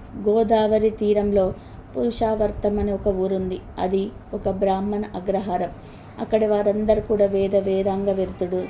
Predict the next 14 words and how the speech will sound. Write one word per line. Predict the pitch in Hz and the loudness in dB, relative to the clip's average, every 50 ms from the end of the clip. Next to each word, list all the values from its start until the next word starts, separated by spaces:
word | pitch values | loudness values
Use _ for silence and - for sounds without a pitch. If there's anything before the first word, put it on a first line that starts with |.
| - - | -6 -6
సకల | 196 185 202 196 190 | -4 0 0 0 0
శాస్త్ర | 185 - 208 185 180 - - - 196 | -2 -2 -2 -2 -2 -4 -4 -4 -4
పారంగతుడు. | 196 - - 190 190 190 190 190 185 185 180 - 185 185 185 185 - - - - - - - - - | -4 -2 -2 0 0 0 0 0 -2 -2 -2 -2 -2 -4 -4 -4 -6 -12 -14 -14 -14 -16 -16 -14 -4
వారి | - - 202 208 214 214 | 0 2 4 4 4 4
మధ్యలో | 214 202 202 196 196 208 208 202 | 2 0 0 2 2 4 4 4
పాపం | 196 - 202 190 185 - 190 180 220 - - - - - - - - | 2 2 -2 -2 0 0 -2 -2 -2 -6 -10 -16 -16 -16 -16 -10 -10
ఒక | 190 196 214 | -2 2 2
నష్టజాతకుడున్నాడు. | 202 202 202 190 - - - 208 190 202 202 185 185 - 185 202 196 190 185 185 180 175 170 175 - - - - - - - - - | 2 2 0 -4 -4 -2 -2 -2 0 0 0 0 -2 -2 -4 -2 -2 0 0 -2 -2 -4 -4 -6 -8 -10 -12 -16 -18 -18 -18 -12 -4
అతడు | - 233 196 220 202 190 190 185 180 180 - - - - - - - - - - - | -4 0 4 4 4 4 4 0 0 -2 -6 -10 -12 -12 -12 -12 -12 -14 -16 -10 -6
అసలు | - 214 208 - 208 208 214 202 - - | -4 -4 2 2 2 4 4 0 0 0
అతని | 185 190 - 202 196 202 | -4 -2 -2 -2 -4 -4
పేరే | 190 190 - 202 196 196 202 208 208 | -6 -2 0 0 2 2 4 2 2
పేడతడు. | 208 208 - 196 190 190 190 190 - 196 190 175 - - - - - - - - - - | 0 0 0 -2 0 0 -2 -2 -2 -4 -4 -4 -4 -10 -14 -20 -20 -20 -20 -20 -14 -12
పుట్టడమే | 202 226 - 226 214 214 208 202 190 196 | -12 0 2 4 4 4 2 0 -2 -4